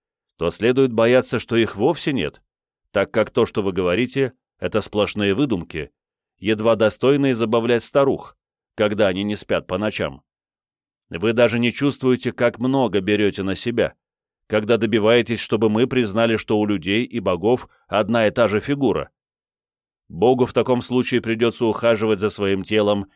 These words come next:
и заботиться о нём так же, как это приходится делать человеку.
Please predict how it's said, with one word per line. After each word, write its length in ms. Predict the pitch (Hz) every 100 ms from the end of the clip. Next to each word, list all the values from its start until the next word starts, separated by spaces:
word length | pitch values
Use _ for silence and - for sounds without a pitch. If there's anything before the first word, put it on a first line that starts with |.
| _
и 140 | - 117
заботиться 640 | 131 117 123 113 120 123
о 60 | 113
нём 220 | 113 110
так 260 | 101 110 110
же, 260 | 123 127 - _ _
как 220 | - 123 127
это 180 | 123
приходится 640 | 117 117 - 117 135 - 131
делать 360 | 101 113 113
человеку. 640 | - 131 135 127 85 76